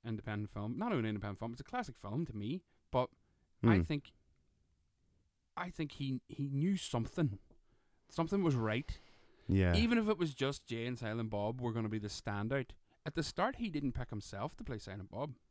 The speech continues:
Speaker 1: He was gonna play, uh, Dante or Randall. He was gonna play one of the main
Speaker 2: Okay.
Speaker 1: characters. So he then sort of positioned himself to be the guy who barely speaks.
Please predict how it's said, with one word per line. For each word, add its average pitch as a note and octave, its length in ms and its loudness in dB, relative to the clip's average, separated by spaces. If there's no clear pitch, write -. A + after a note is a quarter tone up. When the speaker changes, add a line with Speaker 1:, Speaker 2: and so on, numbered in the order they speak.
Speaker 1:
He G3 160 -4
was A#3+ 120 -2
gonna D3 220 0
play, G#2+ 420 -6
uh, G2 280 -6
Dante A#2 280 -2
or G2 140 -2
Randall. C#3 460 -4
He F3 60 -8
was E3 60 -10
gonna D#3 140 -4
play C3 100 -2
one A2 160 -2
of G#2 80 -4
the G2+ 60 -4
main G2 180 -4
Speaker 2:
Okay. F#2+ 100 -6
Speaker 1:
characters. G2+ 220 0
So C#3+ 340 0
he F#3 220 -4
then C#3+ 240 0
sort B2+ 220 -2
of A2+ 80 -6
positioned A2 380 -6
himself B2 360 -4
to G#2+ 60 -10
be G#2+ 200 -4
the G#2 120 -8
guy G#2+ 260 -2
who A2 140 -4
barely G2 260 -4
speaks. - 320 -8